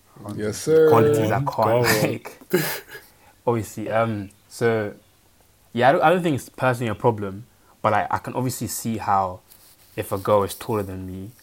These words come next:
Speaker 3: like,
Speaker 4: Mm.
Speaker 3: way taller than me, then, like, if her preference is for a guy who's also taller than her, then, like, that's valid as well.
Speaker 4: Mm.
Speaker 3: And, like, equally, I would have other preferences that girls wouldn't probably,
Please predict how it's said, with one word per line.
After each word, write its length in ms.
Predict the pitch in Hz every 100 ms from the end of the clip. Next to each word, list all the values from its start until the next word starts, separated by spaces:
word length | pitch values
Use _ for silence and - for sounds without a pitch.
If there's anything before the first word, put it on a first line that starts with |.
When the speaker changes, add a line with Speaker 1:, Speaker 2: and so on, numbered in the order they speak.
| _
Speaker 3:
like, 180 | - -
Speaker 4:
Mm. 140 | 90 80 78
Speaker 3:
way 280 | 101 113 107
taller 260 | - 95
than 200 | 90 90
me, 120 | 90 - - _ _ _
then, 140 | 98
like, 380 | 98 90 - - - _
if 160 | 117 107
her 80 | 104
preference 460 | - 113 104 95 92
is 120 | 95
for 280 | - 92 90
a 20 |
guy 220 | 101 95
who's 220 | 92 92 -
also 240 | 104 90 87
taller 280 | - 92
than 140 | 87 92
her, 160 | 95 90
then, 140 | 92
like, 300 | 82 - 107
that's 220 | 101 101
valid 320 | 101 98 95 92
as 120 | 92
well. 260 | 95 92 90 _ _ -
Speaker 4:
Mm. 60 | 90
Speaker 3:
And, 80 | 101
like, 140 | 95 -
equally, 600 | 107 98 104 98 95 92 _ _ _ _
I 140 | - 98
would 100 | 98
have 160 | 95 87
other 200 | 95 98
preferences 600 | - 95 98 90 95 92
that 260 | 95 - _ _ _ _ _ _ 123
girls 320 | 113 110 90
wouldn't 360 | 92 92 90 -
probably, 520 | 104 92 92 92